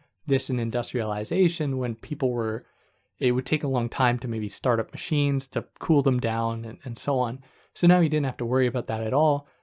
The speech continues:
The machines can keep doing what they're doing, while humans are made to work at the level of the machine. They be-,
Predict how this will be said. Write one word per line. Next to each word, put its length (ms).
The 60
machines 460
can 160
keep 240
doing 240
what 120
they're 120
doing, 400
while 200
humans 440
are 80
made 400
to 120
work 440
at 120
the 100
level 360
of 100
the 80
machine. 460
They 80
be-, 200